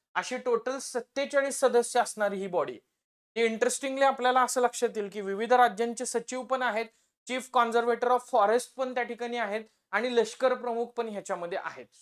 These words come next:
So वाईल्डलाईफ एकंदरीतच प्रोटेक्शनच्या दृष्टिकोनातून ही संस्था जी आहे तर ती काम करताना त्या ठिकाणी दिसते. नेक्स्ट, कोणत्या संस्थेने जागतिक दर-, दहशतवाद निर्देशांक किंवा ग्लोबल टेररिझम इंडेक्स प्रकाशित केला?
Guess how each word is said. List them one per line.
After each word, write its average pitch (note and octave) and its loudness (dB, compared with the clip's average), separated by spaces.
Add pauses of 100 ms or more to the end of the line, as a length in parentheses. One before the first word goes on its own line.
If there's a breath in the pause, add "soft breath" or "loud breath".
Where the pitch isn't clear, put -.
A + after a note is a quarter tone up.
So G3+ -4
वाईल्डलाईफ A3 0
एकंदरीतच A#3 -2
प्रोटेक्शनच्या A3+ -6
दृष्टिकोनातून A3 -6 (400 soft breath)
ही A#3 -8
संस्था A3 0
जी A3 2
आहे G3 2
तर G#3+ -8
ती A#3 -14
काम G3 -6
करताना F#3 -8 (160)
त्या F3 -6
ठिकाणी E3+ -14
दिसते. A3+ -12
नेक्स्ट, G#3+ -10 (400)
कोणत्या B3 4
संस्थेने B3 -4 (460)
जागतिक A#3 2
दर-, A3 2
दहशतवाद A3+ 0
निर्देशांक G#3+ -4 (480 soft breath)
किंवा A3 2
ग्लोबल A3+ 2
टेररिझम A#3 -2
इंडेक्स A3 -4
प्रकाशित G#3 -4 (100)
केला? G3+ 2